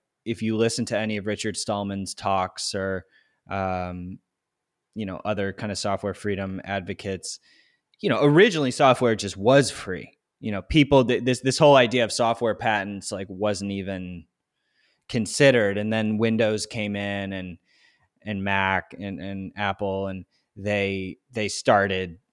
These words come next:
you know, keeping se-, se-, keeping source code secret, even though the, a lot of the times they were building on top of open source and exploiting it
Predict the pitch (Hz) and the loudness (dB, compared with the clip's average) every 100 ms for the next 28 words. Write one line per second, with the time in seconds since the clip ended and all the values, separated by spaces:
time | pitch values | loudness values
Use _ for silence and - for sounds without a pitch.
0 | _ _ _ _ _ _ 123 95 - - | _ _ _ _ _ _ -8 -6 -6 2
1 | 131 110 101 - - 127 _ - - 175 | 2 2 -2 -4 -4 -4 _ -10 2 2
2 | - - 202 175 139 160 139 135 - 117 | 2 4 4 4 2 6 6 6 2 2
3 | 95 - 170 120 98 107 180 185 160 143 | 2 2 4 2 0 2 6 8 8 6
4 | 147 143 139 147 131 135 131 143 120 123 | 6 6 8 8 6 4 4 2 4 6
5 | 127 120 98 120 117 107 101 - 110 110 | 6 6 6 6 6 2 0 4 4 4
6 | 101 101 98 92 98 95 - 92 92 92 | 0 -2 -2 -4 -2 -2 -4 -8 -10 -10
7 | - - 104 98 90 92 | -8 0 0 0 -2 -8